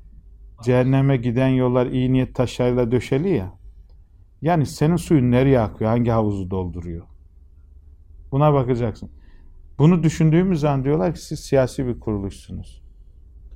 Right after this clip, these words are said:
Bir yardım kuruluşunun başkanı çıktı, Vatan Gazetesi'ne beyanat verdi Mavi Marmara'dan sonra. Ne dedi biliyor musunuz? "Edirne Türkiye için neyse Gazze'de İsrail için odur." dedi.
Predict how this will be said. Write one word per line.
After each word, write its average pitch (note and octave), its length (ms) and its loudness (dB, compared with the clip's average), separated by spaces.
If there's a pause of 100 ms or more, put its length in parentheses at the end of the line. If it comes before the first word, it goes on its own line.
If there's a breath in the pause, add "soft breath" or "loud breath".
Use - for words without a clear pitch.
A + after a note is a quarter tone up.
(1300)
Bir F#3 160 6
yardım C#3+ 460 4
kuruluşunun A#2+ 600 0
başkanı A#2+ 480 -2
çıktı, E3 560 -8 (580)
Vatan B2+ 460 4
Gazetesi'ne A#2+ 760 0
beyanat A#2+ 440 2
verdi G2+ 220 0
Mavi G#2+ 260 0
Marmara'dan G#2 640 0
sonra. F2+ 340 -12
Ne B2 180 0
dedi G#2+ 240 -2
biliyor A2+ 220 -6
musunuz? - 520 -12 (2250)
"Edirne D3 500 6
Türkiye D#3 420 2
için A2+ 320 0
neyse F3 600 2 (680)
Gazze'de A#2+ 500 2
İsrail A#2+ 360 -4
için G#2 240 -12
odur." F2+ 300 -12
dedi. - 220 -20